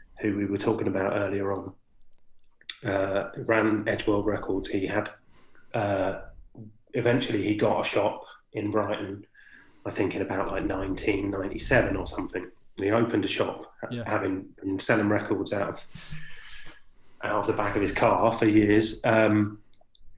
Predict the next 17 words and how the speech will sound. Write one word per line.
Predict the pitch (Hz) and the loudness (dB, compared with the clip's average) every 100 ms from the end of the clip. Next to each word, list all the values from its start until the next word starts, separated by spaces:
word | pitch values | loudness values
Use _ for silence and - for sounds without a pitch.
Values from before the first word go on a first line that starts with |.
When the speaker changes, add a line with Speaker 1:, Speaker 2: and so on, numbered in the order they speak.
| - - - - | -14 -12 -10 -4
Speaker 1:
and, | - 113 110 | 2 6 6
uh, | 110 107 107 104 104 - - - - - - - - - - | 6 6 4 2 -2 -4 -10 -14 -18 -20 -18 -16 -14 -12 -4
uh, | 113 101 104 | -2 0 2
that | 113 123 | 2 4
lasted | 117 113 127 107 - - - | 6 4 4 2 -2 -10 -4
until, | 110 104 113 107 104 104 107 - | -2 2 2 4 2 0 -2 -6
uh, | - 107 98 95 | -2 0 0 -2
two | - 139 | 2 2
thousand | 123 113 104 104 | 4 2 2 2
and | 101 98 92 - - - | 0 -2 -6 -8 -16 -10
twelve, | - - 104 110 107 107 120 110 107 101 98 92 - - - | -8 -6 -6 -6 -6 -4 -2 0 -2 -4 -8 -12 -14 -18 -6
but | 127 113 | -4 -4
about | 110 117 120 | 0 2 2
fifteen | - 123 127 113 | 2 2 6 6
years, | 110 101 92 - - | 6 4 0 -6 -8
I | |
think. | 101 110 110 110 | -6 -4 -6 -6